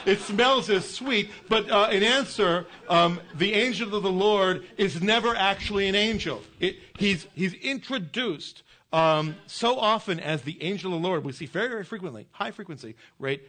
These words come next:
the angel of the Lord. And all of a sudden, two lines later, uh, he's identified as God himself. So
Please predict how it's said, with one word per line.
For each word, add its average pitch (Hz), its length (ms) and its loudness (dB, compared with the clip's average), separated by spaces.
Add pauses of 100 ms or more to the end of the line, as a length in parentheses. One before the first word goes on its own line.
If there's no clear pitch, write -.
the 143 140 -8
angel 180 300 -4
of 170 60 -2
the 170 80 0
Lord. 180 220 0 (180)
And 180 140 2
all 269 140 4
of 160 80 0
a - 40 -8
sudden, 185 600 -2 (180)
two 277 240 -2
lines 196 380 0
later, 170 560 0 (280)
uh, 170 300 4
he's 170 360 -2
identified 156 560 -4
as 127 120 -8
God 104 360 -10 (180)
himself. - 580 -18 (220)
So 165 300 0